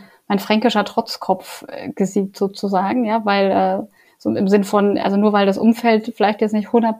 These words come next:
Prozent total ideal ist, ja, gebe ich jetzt aber auf keinen Fall klein bei, ne, so, <laughs> so ein bisschen so in der Art. Ich meine, also Vorteil, komische Situation, irgendwie in die Richtung, ich, also ich muss sagen, ich,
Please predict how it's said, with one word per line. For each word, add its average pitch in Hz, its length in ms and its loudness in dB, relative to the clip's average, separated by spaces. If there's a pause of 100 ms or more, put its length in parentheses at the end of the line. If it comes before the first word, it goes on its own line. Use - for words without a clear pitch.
(140)
Prozent 214 680 -2
total 214 600 0
ideal 208 400 0
ist, 220 180 -4
ja, 208 100 0
gebe 202 200 0
ich 202 40 -2
jetzt 196 120 -4
aber 190 120 0
auf 190 100 -4
keinen 202 220 -4
Fall 196 280 -4
klein 196 280 -4
bei, 196 220 0
ne, 196 140 -2
so, - 160 -6 (140)
<laughs> - 120 -20
so - 140 -8
ein - 40 -6
bisschen 101 360 -4
so 104 180 -2
in - 100 0
der - 160 -6
Art. 233 160 -10 (640)
Ich 196 80 -6
meine, 202 300 0
also 190 220 -4 (160)
Vorteil, 214 760 2
komische 214 440 2
Situation, 208 880 0 (300)
irgendwie 214 560 -4
in 208 140 0
die 208 80 0
Richtung, 208 360 -2
ich, 202 220 -8
also 196 220 -2 (360)
ich 220 80 2
muss 240 140 4
sagen, 208 220 0
ich, - 160 -8